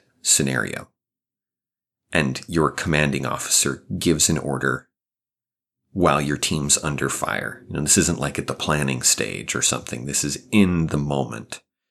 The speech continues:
Um, and he makes a call. To some degree, in situations like that, it, you can often make the argument that following his call, whatever your personal opinion on it is, is probably your best chance of survival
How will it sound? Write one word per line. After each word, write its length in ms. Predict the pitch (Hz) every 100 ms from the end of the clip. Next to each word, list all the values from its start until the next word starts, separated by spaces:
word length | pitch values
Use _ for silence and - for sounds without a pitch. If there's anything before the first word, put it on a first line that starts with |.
| _ _ _ _
Um, 440 | 87 71 60 53 - _ _
and 160 | 78 69
he 140 | 87
makes 340 | 80 76 - -
a 60 |
call. 460 | - 69 62 - _ _ _ _ _ _ _ _ -
To 120 | -
some 360 | - 117 127 131
degree, 360 | 90 82 71
in 100 | 69
situations 600 | - 101 104 95 - 87
like 160 | 76 -
that, 220 | 73 -
it, 160 | 73 -
you 120 | 85
can 140 | 80 78
often 300 | 92 - 76
make 160 | 73
the 100 | -
argument 420 | 80 71 73 65 80
that 140 | -
following 600 | - 90 90 107 98 92
his 260 | 82 80 -
call, 520 | - 67 73 107 - _ _ _ _ _ _ _ _ _ - -
whatever 500 | 92 85 85 87 90
your 140 | 76 73
personal 380 | 87 78 82
opinion 340 | 78 - 78 85
on 180 | 82 85
it 100 | 80
is, 360 | 78 101 - - _ _ _ _ _ _ _ _ _
is 140 | 85 -
probably 600 | - - 92 98 90 85
your 180 | 76
best 440 | 67 - 73 - -
chance 320 | - 62 -
of 80 | -
survival 540 | - - 50 50 -